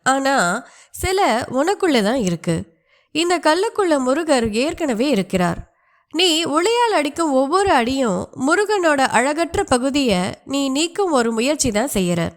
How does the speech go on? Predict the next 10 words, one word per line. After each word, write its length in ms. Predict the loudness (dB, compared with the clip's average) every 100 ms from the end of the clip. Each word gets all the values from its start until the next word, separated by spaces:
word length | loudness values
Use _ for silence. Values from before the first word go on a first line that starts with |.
| _ _ _ _ _ _ _
வெளியேந்து 840 | 4 4 4 2 0 2 2 0
நீ 220 | 0 2
எதையும் 420 | 2 2 2 0 0
உருவாக்க 440 | 0 2 0 0
வேண்டியதில்ல. 560 | -2 0 -2 -2 -2 -6 -10 _ _ -20 _
உனக்குள்ள 460 | 0 2 2 2 2 2
இருக்கும் 300 | -2 0 0
முருகனை 440 | 2 0 0 0 0
நீ 140 | 0
நம்பினா 680 | 0 0 0 2 2 0